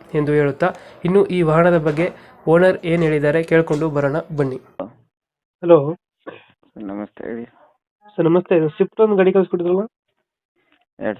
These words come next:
Speaker 2: ಸಾವಿರದ ಎಂಟು.
Speaker 1: ಎರಡ್ ಸಾವಿರದ ಎಂಟು ಮಾಡಲ್ ಇದು?
Speaker 2: ಹ್ಮ್.
Speaker 1: ಓನರ್ ಎಷ್ಟು ಇದ್ರ ಬಗ್ಗೆ ಗಾಡಿ?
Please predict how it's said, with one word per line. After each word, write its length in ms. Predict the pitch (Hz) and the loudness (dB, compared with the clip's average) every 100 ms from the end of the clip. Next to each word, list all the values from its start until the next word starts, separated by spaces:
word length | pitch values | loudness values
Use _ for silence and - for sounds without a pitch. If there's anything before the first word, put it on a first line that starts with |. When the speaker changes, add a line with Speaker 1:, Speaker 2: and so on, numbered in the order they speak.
| - | -10
Speaker 2:
ಸಾವಿರದ 220 | 117 110 | -10 -8
ಎಂಟು. 440 | 110 101 101 - - _ _ _ _ _ _ _ _ _ _ _ _ _ - | -8 -8 -10 -12 -14 _ _ _ _ _ _ _ _ _ _ _ _ _ -10
Speaker 1:
ಎರಡ್ 120 | 151 | 0
ಸಾವಿರದ 160 | 175 156 | 2 4
ಎಂಟು 180 | 156 151 | 2 -4
ಮಾಡಲ್ 160 | 131 | -6
ಇದು? 160 | 131 151 147 _ _ _ _ 131 | -8 -8 -10 _ _ _ _ -4
Speaker 2:
ಹ್ಮ್. 320 | 120 107 107 _ _ _ _ _ - | -4 -6 -10 _ _ _ _ _ -4
Speaker 1:
ಓನರ್ 220 | 165 170 | 4 4
ಎಷ್ಟು 160 | 165 165 | 6 4
ಇದ್ರ 160 | 160 | 4
ಬಗ್ಗೆ 220 | 160 | 4
ಗಾಡಿ? 60 | 156 | 2